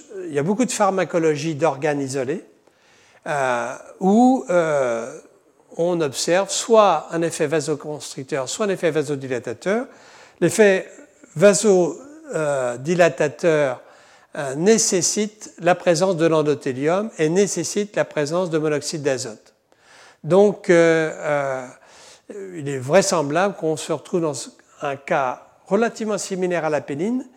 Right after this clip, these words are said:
qui, je vous le répète, peut être vasodilatatrice dans le cadre d'un vaisseau conservant une paroi endothéliale correcte, ou vasoconstrictrice si on dénude, dénude par exemple une saphène. Euh,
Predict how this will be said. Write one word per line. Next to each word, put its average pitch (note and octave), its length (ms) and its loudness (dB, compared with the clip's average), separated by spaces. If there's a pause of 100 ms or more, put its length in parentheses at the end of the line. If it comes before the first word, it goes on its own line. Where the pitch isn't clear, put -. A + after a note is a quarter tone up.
(300)
qui, C#3 160 -8
je C3 120 0
vous G3+ 160 2
le F3+ 60 0
répète, G3+ 420 -2
peut D#3 180 -8
être C3 160 -6
vasodilatatrice D#3+ 1300 -2 (320)
dans D3+ 120 -4
le D3 80 -4
cadre D3 760 -4 (140)
d'un C#3+ 200 -6
vaisseau D3+ 640 -6 (360)
conservant E3+ 800 0 (120)
une F#3 180 -2
paroi E3 300 0
endothéliale C#3+ 520 -4
correcte, C#3+ 440 -8
ou A#3 120 2
vasoconstrictrice G3+ 1080 -4 (200)
si - 180 -6
on D#3 100 -2
dénude, E3+ 640 0 (320)
dénude E3+ 340 -2
par C#3 120 -2
exemple D3+ 300 -6
une D3 100 -8
saphène. A#2 420 -12 (2250)
Euh, D3+ 460 -4